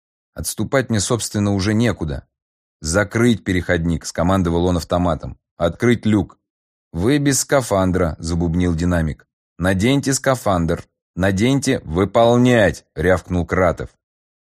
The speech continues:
Диафрагма люка бесшумно разошлась, и холодный воздух Церуса один весело, напористо ворвался в тамбур, нырнул Кратову за шиворот, походя прихватил болезненно занывшие ноги.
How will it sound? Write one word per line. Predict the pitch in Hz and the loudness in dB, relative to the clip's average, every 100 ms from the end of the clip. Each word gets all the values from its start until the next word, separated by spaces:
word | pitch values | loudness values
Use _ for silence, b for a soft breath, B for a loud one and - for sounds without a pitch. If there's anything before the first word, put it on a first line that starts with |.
| - | -10
Диафрагма | 78 92 82 104 101 87 80 | -2 -2 0 0 0 0 0
люка | 80 113 - 95 | 0 -2 -2 -2
бесшумно | 82 - - 107 107 98 | -2 -4 -4 -2 0 0
разошлась, | 90 87 85 98 101 78 - _ _ _ _ - | 0 -2 -2 0 0 -2 -6 _ _ _ _ -8
и | 82 | -4
холодный | 90 95 113 98 90 | 0 2 2 2 0
воздух | 92 104 85 78 | 0 0 -2 -6
Церуса | - 101 92 80 82 | -4 -2 -2 -2 -2
один | 80 80 110 107 | -2 -2 0 0
весело, | 78 78 90 131 117 - 71 | -2 -2 0 2 0 -2 -4
напористо | 71 85 - - 143 117 90 - | -2 -4 -6 -2 0 2 0 -2
ворвался | 80 85 107 104 - | -2 0 2 0 -2
в | 90 | -8
тамбур, | _ 110 95 78 71 - b b b | _ 0 0 0 -6 -12 b b b
нырнул | 85 92 101 123 117 | -2 0 2 2 2
Кратову | 98 113 113 98 | 0 0 0 -2
за | 87 90 | 0 -2
шиворот, | - 135 120 90 76 _ _ | -2 -2 0 -2 -4 _ _
походя | 139 143 - 92 80 | 0 0 0 -4 -4
прихватил | - 90 - 95 104 127 | -4 -4 -2 -2 0 -2
болезненно | 87 90 92 113 104 98 92 | 0 0 2 0 0 0 0
занывшие | 85 87 95 - 95 92 | 0 0 -2 -2 -2 0
ноги. | 95 85 73 - | 2 0 -2 -10